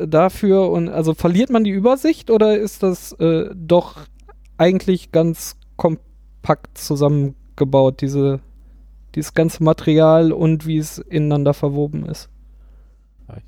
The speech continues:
Speaker 2: sag mal, die, die einen so, die anderen so. Ähm, ich sa-, ich sag mal, man, man hätte vielleicht ein paar Sachen von der Symbolik her ein bisschen angenehmer trennen können. Äh, ich glaub, wir hatten das zwischendurch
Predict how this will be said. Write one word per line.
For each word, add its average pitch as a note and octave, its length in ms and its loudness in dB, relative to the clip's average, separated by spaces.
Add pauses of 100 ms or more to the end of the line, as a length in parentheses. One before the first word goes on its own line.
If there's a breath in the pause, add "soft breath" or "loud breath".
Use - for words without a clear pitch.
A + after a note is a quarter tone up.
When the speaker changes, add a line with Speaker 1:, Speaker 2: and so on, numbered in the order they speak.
Speaker 2:
sag - 160 -14
mal, G#2+ 100 2
die, G2 220 2
die G2 200 0
einen G2 320 2
so, F#2+ 280 0
die A2 140 4
anderen G#2 340 2
so. G#2 340 0 (360 loud breath)
Ähm, A2+ 320 2 (180)
ich - 120 -2
sa-, D#3+ 100 0 (200)
ich D3+ 60 2
sag C3 80 4
mal, C3+ 260 2
man, C3+ 200 0
man B2+ 180 2
hätte B2+ 260 -2
vielleicht A#2 380 0
ein A#2 160 -2 (140)
paar A2 180 2
Sachen A2 300 -2
von - 200 -2
der A#2 100 2
Symbolik A2 600 0
her A#2+ 80 4
ein B2 80 2
bisschen A#2+ 340 -4
angenehmer A2+ 840 2 (180)
trennen C#3 420 -2
können. C3+ 360 0 (440 loud breath)
Äh, G#2+ 300 4
ich A2+ 100 -6
glaub, G#2+ 140 -2
wir A2+ 60 2
hatten A2+ 140 0
das - 180 -6
zwischendurch - 800 0